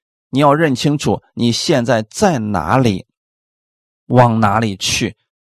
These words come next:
不要做糊涂人。黑夜已深，白昼将近，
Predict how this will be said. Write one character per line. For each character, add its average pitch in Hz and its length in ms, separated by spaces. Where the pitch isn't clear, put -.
不 139 100
要 131 180
做 101 240
糊 92 260
涂 87 220
人。 67 200
黑 202 240
夜 131 360
已 92 160
深， 135 340
白 107 240
昼 135 340
将 92 260
近， 101 220